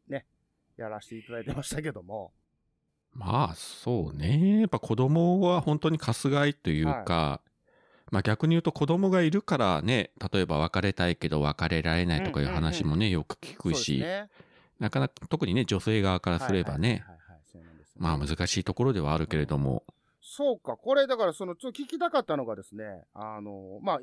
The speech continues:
Speaker 1: あ、
Speaker 2: はい。
Speaker 1: その結婚だけではなくてもカップルとかでも、ね、あの、喧嘩はまあするじゃないですか。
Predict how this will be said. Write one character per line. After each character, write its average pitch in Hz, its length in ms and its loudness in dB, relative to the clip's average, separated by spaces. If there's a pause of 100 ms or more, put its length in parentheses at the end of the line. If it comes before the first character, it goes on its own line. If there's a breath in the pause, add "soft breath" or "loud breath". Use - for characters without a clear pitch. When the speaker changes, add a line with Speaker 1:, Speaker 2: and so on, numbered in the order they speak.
Speaker 1:
あ、 117 80 -2
Speaker 2:
は 82 80 -2
い。 69 140 -8
Speaker 1:
そ - 120 -20
の 131 60 -18
結 - 260 -8
婚 233 180 -8
だ 233 100 -4
け 254 140 -8
で 226 80 -4
は 147 100 -4
な 151 100 -6
く 156 120 -16
て 135 60 -8
も 117 100 -10
カ 160 140 -8
ッ 160 40 -6 (180)
プ 165 120 -10
ル 131 240 -6
と 107 160 -14
か 98 100 -12
で 95 80 -12
も、 90 240 -18 (240)
ね、 147 260 -6
あ 113 140 -10
の、 107 140 -10
喧 262 240 -2
嘩 262 100 -4
は 233 160 0
ま 220 160 0
あ - 40 -6
す - 160 -14
る 240 120 -8
じ 240 60 -4
ゃ 175 40 -4
な 123 60 -6
い - 20 -8
で 101 40 -12
す - 80 -20
か。 85 100 -20